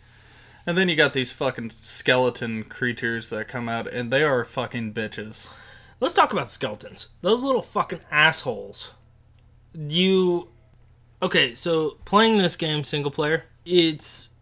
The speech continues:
Speaker 2: it's not bad when you're fighting one-on-one against, uh, an enemy. When you get up against two, it is more difficult.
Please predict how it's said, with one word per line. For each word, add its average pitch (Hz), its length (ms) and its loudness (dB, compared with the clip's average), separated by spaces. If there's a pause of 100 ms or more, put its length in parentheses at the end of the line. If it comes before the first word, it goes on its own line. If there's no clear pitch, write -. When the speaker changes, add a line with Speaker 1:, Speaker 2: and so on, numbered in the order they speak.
(100)
Speaker 2:
it's 185 180 0
not 262 240 6
bad 190 260 6
when 170 140 2
you're 156 100 0
fighting 151 560 0
one-on-one 139 580 2
against, 123 400 -4
uh, 117 360 -4
an 135 120 -2
enemy. 113 340 -6 (880)
When 185 180 6
you 196 120 8
get 196 400 4 (340)
up 185 180 -2
against 180 360 -2
two, 202 440 6
it 208 160 4
is 254 300 -2 (340)
more 254 280 2
difficult. 151 560 0